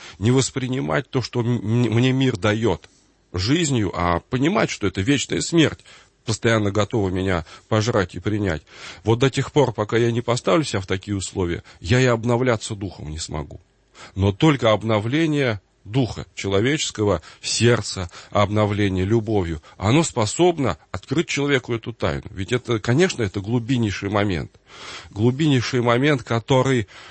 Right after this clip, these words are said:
ну, когда был совершаем самим Христом, он был неведом даже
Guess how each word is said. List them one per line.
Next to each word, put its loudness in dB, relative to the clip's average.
ну, 2
когда -2
был 2
совершаем 0
самим -2
Христом, -4
он 2
был -2
неведом 0
даже 0